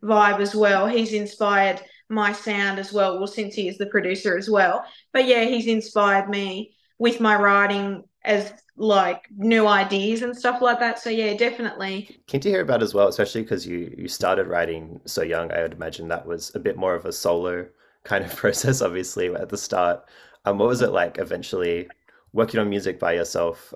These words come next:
Speaker 2: um, and then kind of expanding that and, and presenting those, those songs and ideas to, like, other people to kind of, like, you know, working towards that collaborative process? What was that journey like for you?
Speaker 1: Yeah, because I, I've written all the songs on my own, but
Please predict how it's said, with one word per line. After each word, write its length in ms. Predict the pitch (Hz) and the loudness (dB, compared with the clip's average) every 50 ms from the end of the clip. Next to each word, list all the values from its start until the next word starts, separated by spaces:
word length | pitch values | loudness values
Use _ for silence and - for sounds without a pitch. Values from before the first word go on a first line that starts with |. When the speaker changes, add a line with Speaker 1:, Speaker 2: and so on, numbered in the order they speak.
| - | -8
Speaker 2:
um, 360 | 87 85 82 78 78 78 82 - | -6 -6 -6 -6 -8 -12 -14 -10
and 180 | - 87 87 85 | -10 -10 -8 -6
then 400 | 85 82 80 78 78 80 82 82 - | -8 -8 -8 -10 -14 -16 -18 -18 -14
kind 140 | - 87 82 | -8 -8 -8
of 80 | 82 | -6
expanding 540 | 85 85 - - - 85 87 85 - 90 85 80 | -8 -10 -10 -8 -6 -6 -6 -6 -8 -12 -6 -4
that 300 | 82 82 82 - - - | -2 -2 -2 -4 -6 -8
and, 360 | 87 85 82 82 85 92 127 - _ - | -8 -8 -8 -10 -14 -16 -20 -20 _ -8
and 160 | - 90 85 87 | -6 -6 -6 -4
presenting 520 | 110 92 - 95 95 92 - 95 90 87 | -6 -2 -2 -2 -4 -2 -6 -8 -6 -6
those, 280 | 85 87 87 85 85 69 | -4 -4 -4 -4 -6 -6
those 180 | 76 90 87 - | -8 -10 -8 -8
songs 300 | - 82 82 80 80 80 | -6 -8 -8 -8 -10 -10
and 80 | 85 82 | -8 -10
ideas 340 | 82 - 85 82 82 82 | -8 -8 -10 -12 -12 -12
to, 160 | - - 87 85 | -10 -8 -6 -6
like, 180 | 82 80 - | -6 -6 -8
other 180 | - 85 82 82 | -10 -10 -10 -10
people 520 | - - 85 82 - 85 82 82 82 - _ _ _ - - - | -10 -10 -12 -10 -8 -8 -8 -8 -8 -12 _ _ _ -14 -14 -8
to 80 | - 104 | -8 -6
kind 160 | - 92 85 | -4 -4 -4
of, 100 | 82 78 | -4 -6
like, 180 | 82 80 - _ _ - _ _ _ - _ _ | -8 -10 -10 _ _ -20 _ _ _ -20 _ _
you 120 | - 107 101 | -6 -4 -4
know, 120 | 92 82 82 | -4 -4 -2
working 380 | 90 101 98 - - 104 92 | 2 2 2 2 0 -6 -10
towards 320 | - - 87 87 85 - - | -6 -6 -4 -4 -4 -4 -6
that 120 | 87 - | -10 -10
collaborative 440 | - - 82 78 87 85 85 85 - | -6 -6 -6 -6 -6 -10 -12 -12 -12
process? 520 | - - 85 - - - 87 85 - - | -12 -12 -12 -10 -10 -12 -12 -12 -10 -4
What 140 | 98 101 - | 0 0 2
was 140 | 104 107 - | 2 0 0
that 260 | - 92 82 - - | -2 -2 -2 -4 -6
journey 280 | - - 82 85 92 92 | -6 -6 -6 -6 -6 -6
like 200 | 87 87 - - | -8 -8 -10 -10
for 220 | - 92 82 82 | -12 -10 -10 -10
you? 160 | 85 85 90 - - | -10 -12 -14 -4 -2
Speaker 1:
Yeah, 140 | 330 330 285 | -2 0 0
because 300 | 330 311 311 320 320 302 | -2 -2 0 0 2 2
I, 240 | 294 277 269 - - - | 2 2 2 -2 -2 -2
I've 380 | 269 269 262 254 247 - - | -2 -2 -2 -6 -14 -16 -16
written 400 | - 240 233 269 285 - 330 330 | -12 -4 -2 -2 -2 -2 -6 -4
all 160 | 311 285 262 | -2 -2 0
the 80 | 226 233 | 0 -2
songs 400 | 233 - 240 226 214 214 220 226 | -2 -2 -2 -2 -2 -2 -2 -2
on 120 | 214 208 202 | -4 -2 -2
my 220 | 202 196 190 196 202 202 196 180 151 170 | -2 -2 0 0 -2 -2 -2 -2 -4 -4
own, 140 | 226 262 302 302 - | -6 -10 -12 -4 0
but 160 | 262 247 | 0 0